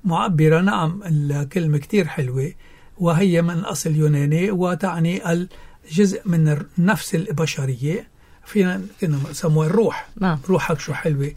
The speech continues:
Speaker 1: روحك شو، شو حلوة". آه، إنما هون مش مقصود فيها الروح الحياة.
Speaker 2: أكيد،
Speaker 1: إيه،
Speaker 2: مقصود فيها المرح، يعني،
Speaker 1: المرح،
Speaker 2: واحد كيف
Speaker 1: روح
Speaker 2: يتعاطى مع
Speaker 1: الفرح،
Speaker 2: الناس،
Speaker 1: روح
Speaker 2: صح.
Speaker 1: كذا.
Speaker 2: أنا ب-، بدي
Speaker 1: اجتماعي.
Speaker 2: أستأذنك آخد الكتاب من إيدك، لأنه
Speaker 1: هذا كتابي،
Speaker 2: بدي أقول لك،
Speaker 1: تفضلي.
Speaker 2: بدي أقول لك مبروك أول شيء، لأنه رح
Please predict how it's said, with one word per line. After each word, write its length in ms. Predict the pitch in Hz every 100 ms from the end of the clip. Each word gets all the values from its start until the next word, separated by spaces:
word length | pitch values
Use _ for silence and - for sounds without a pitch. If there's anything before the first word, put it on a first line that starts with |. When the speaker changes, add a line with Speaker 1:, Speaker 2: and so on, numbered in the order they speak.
| - - -
Speaker 1:
روحك 240 | 165 156
شو، 320 | 147 170 143 139 - - -
شو 160 | -
حلوة". 440 | - 160 131 135 156 - - - -
آه، 240 | 165 180
إنما 260 | 196 185 180
هون 260 | 185 190
مش 200 | 185 185
مقصود 460 | 185 185 175 - 180
فيها 200 | 196 170
الروح 320 | 147 180 -
الحياة. 460 | 156 139 156 135 156 - -
Speaker 2:
أكيد، 320 | - - 160 151
Speaker 1:
إيه، 80 |
Speaker 2:
مقصود 260 | 165 - 180
فيها 240 | 285 214
المرح، 360 | 190 233 202 185
يعني، 180 | 180 175
Speaker 1:
المرح، 200 | 175 233
Speaker 2:
واحد 220 | 202 202
كيف 20 |
Speaker 1:
روح 100 | 156
Speaker 2:
يتعاطى 480 | 214 202 196 226 185
مع 120 | 190
Speaker 1:
الفرح، 140 | 170 170
Speaker 2:
الناس، 280 | 196 175
Speaker 1:
روح 180 | 160 160
Speaker 2:
صح. 120 | 175
Speaker 1:
كذا. 240 | 160 139 151 - - - - -
Speaker 2:
أنا 160 | 233
ب-، 40 | 226
بدي 160 | 180
Speaker 1:
اجتماعي. 280 | 156 180 170
Speaker 2:
أستأذنك 560 | - - - 220 202 185
آخد 260 | 208 220
الكتاب 380 | 190 190 226 214
من 140 | 185 185
إيدك، 360 | 220 202 165 -
لأنه 520 | 147 170 170 165 156
Speaker 1:
هذا 120 | 156
كتابي، 420 | 147 - 170 143
Speaker 2:
بدي 200 | 156 180
أقول 180 | - 226
لك، 120 | 208
Speaker 1:
تفضلي. 380 | 143 135 180 160
Speaker 2:
بدي 100 | 180
أقول 140 | 180 247
لك 200 | 214 202
مبروك 680 | 190 180 220 254 226 - 170
أول 340 | 151 160 160
شيء، 260 | - 196 170
لأنه 340 | 160 170 170
رح 180 | 160